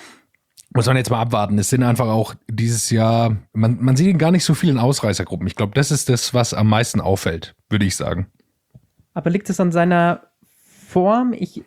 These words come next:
Speaker 2: kann mir das nämlich schon vorstellen, wenn Bora gesagt hat, wir können jetzt hier bei der, äh, Tour dieses Jahr auf Buchmann setzen, wenn das lange Zeit der Plan war in diesem Jahr, dass die Trainingspläne dann auch ein bisschen so ausgelegt waren, weil der Sponsor gesagt hat, ja gut,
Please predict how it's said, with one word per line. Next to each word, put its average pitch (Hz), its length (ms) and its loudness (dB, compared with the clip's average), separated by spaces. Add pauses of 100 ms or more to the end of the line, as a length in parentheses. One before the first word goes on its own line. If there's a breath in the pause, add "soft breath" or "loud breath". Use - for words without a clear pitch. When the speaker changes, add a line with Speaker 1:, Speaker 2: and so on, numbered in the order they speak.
(540)
Speaker 2:
kann 208 420 0
mir 202 220 2
das 202 160 0
nämlich 208 160 2
schon 214 120 2
vorstellen, 165 460 -2
wenn 143 160 -2
Bora 190 280 0
gesagt 185 360 -4
hat, 202 140 -4 (480 loud breath)
wir 165 140 0
können 190 280 4
jetzt 180 240 0
hier 190 240 0
bei 175 180 0
der, 160 520 2
äh, 156 240 2
Tour 202 420 0
dieses 185 340 -2
Jahr 175 240 2
auf 160 300 -4
Buchmann 180 400 0
setzen, 143 340 -4
wenn 165 140 -2
das - 340 -4 (840)
lange 175 280 0
Zeit 175 200 0
der 165 80 2
Plan 202 360 2
war 139 120 2
in 135 80 0
diesem 143 160 -2
Jahr, 147 160 2
dass 156 160 -2
die 165 120 -4
Trainingspläne 175 760 0 (420 loud breath)
dann 156 160 0
auch 156 180 0
ein 165 60 2
bisschen 175 260 2
so 156 140 2
ausgelegt 190 480 0
waren, 175 160 2
weil 147 80 2
der 151 100 0
Sponsor 165 340 0
gesagt 165 300 -2
hat, 160 80 0
ja 160 120 2
gut, 180 260 2